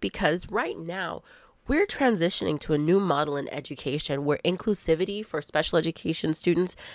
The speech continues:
in particular is going to be part of the norm. We know that historically special education students have kind of been outliers, or they've been in the periphery and they have separate classes and they do everything together as a group, and,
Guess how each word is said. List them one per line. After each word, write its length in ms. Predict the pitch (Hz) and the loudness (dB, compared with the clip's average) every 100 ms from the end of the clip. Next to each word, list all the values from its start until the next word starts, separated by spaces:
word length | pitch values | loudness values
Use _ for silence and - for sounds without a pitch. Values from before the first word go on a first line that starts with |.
| - - - | -18 -4 2
in 120 | 190 | 10
particular 720 | 160 - - - 220 233 - - | 10 10 2 4 6 6 4 0
is 320 | 156 147 - _ - | -2 -2 -8 _ -10
going 380 | 135 170 180 180 | 0 4 4 0
to 160 | - 196 | -6 -8
be 240 | - 156 | -6 -6
part 320 | - - 143 | -6 -4 -6
of 140 | - 139 | -6 -12
the 100 | 135 | -10
norm. 440 | 131 139 67 - - - _ - | -10 -10 -12 -16 -20 -20 _ -4
We 220 | 165 233 | -2 -2
know 400 | 202 180 190 170 | -2 -4 -4 -6
that 280 | - 151 135 | -4 -4 -4
historically 680 | 170 - - 165 160 - 151 | -6 -6 -4 -4 -4 -6 -8
special 380 | - - - 165 | -4 -6 -4 -6
education 480 | - - 156 151 | -6 -4 -4 -4
students 340 | 151 - - - | -6 -8 -6 -6
have 120 | - | -6
kind 260 | - 147 143 | -4 -2 -2
of 140 | - | -2
been 180 | 147 143 - - - - - | -4 -4 -10 -18 -18 -8 2
outliers, 760 | 185 - 165 156 156 143 143 143 | 4 4 0 0 0 -2 -6 -6
or 120 | 147 | -6
they've 220 | 147 147 | -6 -4
been 160 | 180 170 | 0 2
in 80 | 160 | 2
the 80 | 156 | -2
periphery 800 | - 156 180 - 170 160 156 131 | 0 4 4 4 -2 -2 -2 -4
and 180 | 135 156 - - | -6 -12 -16 -4
they 120 | 160 | -2
have 220 | 160 160 | 0 -2
separate 360 | - 160 151 - | -2 -4 -6 -10
classes 840 | - 220 220 208 180 165 156 147 | 0 4 4 2 0 2 2 0
and 160 | 143 143 | -4 -4
they 120 | 147 | -6
do 160 | 151 156 | -4 -4
everything 360 | 156 147 151 | -4 -6 -6
together 380 | 147 147 156 165 | -6 -2 0 0
as 100 | 165 | -2
a 60 | 175 | -4
group, 380 | 196 226 202 | -2 0 0
and, 180 | 147 139 | -4 -8